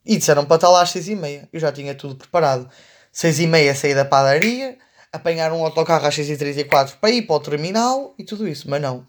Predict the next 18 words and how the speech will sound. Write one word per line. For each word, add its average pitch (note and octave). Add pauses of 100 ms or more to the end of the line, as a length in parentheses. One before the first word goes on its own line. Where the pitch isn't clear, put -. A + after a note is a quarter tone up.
(260)
os B2+
meus C3+
planos B2+
foram C3+
todos C3
cortados. - (460)
E A3
ainda F3
bem. D3+ (1900)
Saí F#3+
da F#3+
padaria F#3+
eram F3+
seis E3+
e E3+
cinquenta. E3 (1000)
Tinha A3
autocarro D3